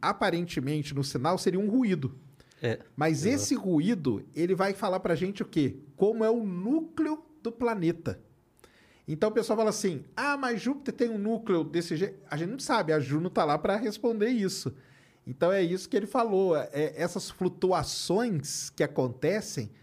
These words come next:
Speaker 1: se a gente estuda, é um jeito da gente entender o núcleo da Terra, porque nós nunca vamos ver o núcleo da Terra. Então a gente tem que ver ele de forma indireta, né?
Speaker 2: Exato.
Speaker 1: Isso é uma das maneiras, isso é muito legal.
Speaker 2: É, ma-, mas até o pessoal que estuda,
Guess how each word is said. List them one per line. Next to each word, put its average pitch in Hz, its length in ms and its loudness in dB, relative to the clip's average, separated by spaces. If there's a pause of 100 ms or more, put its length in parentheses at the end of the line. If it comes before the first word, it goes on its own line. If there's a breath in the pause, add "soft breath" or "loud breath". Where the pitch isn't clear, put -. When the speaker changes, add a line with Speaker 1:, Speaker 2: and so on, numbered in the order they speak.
(300 soft breath)
Speaker 1:
se - 140 -2
a 151 60 2
gente 202 340 -2
estuda, 180 580 -2 (200)
é 202 120 0
um 247 160 -4
jeito 185 480 0
da 226 160 -2
gente 180 400 -6
entender 185 800 0
o 220 140 -8
núcleo 180 360 -6
da 160 120 -2
Terra, 151 260 0
porque 196 320 -4
nós 180 240 -6
nunca 277 220 -2
vamos 233 180 0
ver 214 80 4
o 233 60 2
núcleo 220 300 0
da 247 100 0
Terra. 160 360 0 (480 loud breath)
Então 135 180 -4
a 170 40 0
gente 185 120 -8
tem 190 120 -4
que 196 140 -2
ver 165 160 2
ele 180 180 2
de 185 80 -12
forma 175 300 0
indireta, 175 580 0
né? 151 160 0 (100)
Speaker 2:
Exato. 95 300 -10
Speaker 1:
Isso 135 220 -2
é 156 40 -4
uma 151 100 -2
das 165 160 2
maneiras, 160 300 0
isso - 80 -2
é 175 40 0
muito 196 500 0
legal. 139 480 2 (340 soft breath)
Speaker 2:
É, 190 60 0
ma-, 196 180 2
mas 156 480 0 (120)
até 170 320 2
o 196 100 0
pessoal 170 300 -2
que - 100 -4
estuda, 131 840 2